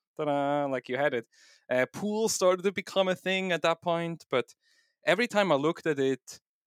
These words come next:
and looked at friends, and at that point, like, I had friends that worked in the financial industry in Switzerland, I asked them, like, "How many transactions does, like,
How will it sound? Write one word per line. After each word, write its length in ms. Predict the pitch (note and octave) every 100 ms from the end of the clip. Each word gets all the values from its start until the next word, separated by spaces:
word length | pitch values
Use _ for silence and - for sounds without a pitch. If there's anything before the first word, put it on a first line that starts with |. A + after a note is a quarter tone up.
| _ _
and 460 | C3 B2+ B2+ B2 -
looked 260 | D3 -
at 140 | C3 -
friends, 560 | - D#3+ D#3 D#3 -
and 100 | B2+
at 140 | A#2 A2+
that 160 | C#3+
point, 300 | - C#3 B2+
like, 180 | A#2+ A2+
I 80 | A2+
had 220 | B2 C3
friends 280 | - B2+ B2+
that 120 | B2
worked 240 | B2 A#2 -
in 80 |
the 60 | A2
financial 440 | - E3 G#3 F3
industry 380 | D#3+ D3 C#3 D3+
in 80 | C3
Switzerland, 640 | - C3 - B2 B2 A#2 - - - _ _ -
I 120 | C#3
asked 140 | E3
them, 100 | -
like, 120 | C#3 B2
"How 100 | F3+
many 140 | A3
transactions 680 | F3 D3+ F3 - - D#3 -
does, 220 | C3 B2+
like, 300 | B2+ A#2 -